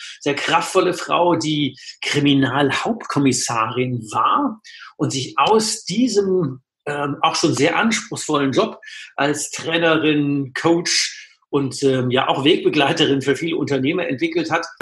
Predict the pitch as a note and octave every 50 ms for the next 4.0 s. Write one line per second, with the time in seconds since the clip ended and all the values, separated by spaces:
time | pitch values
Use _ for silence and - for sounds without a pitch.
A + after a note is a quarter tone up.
0 | - - - - _ C3+ C3+ B2+ E3 G#3+ G#3+ F3+ D3 A2 D3 F#3 G#3 - - E3
1 | D3 C#3+ C#3 B2+ B2+ C3 D3+ D3 C3+ B2 C3+ C3 B2+ B2 C#3 C3 A#2+ C3 C3+ C3+
2 | - A3+ A3 G#3+ G3+ G#3 - E3+ E3 E3 D#3+ D3+ - C#3+ C#3 C#3 C3+ B2+ B2 -
3 | A#2+ - - - - - - - - C3+ F#3 F#3 E3 D#3+ D#3+ D#3+ E3 D#3+ D#3 D3+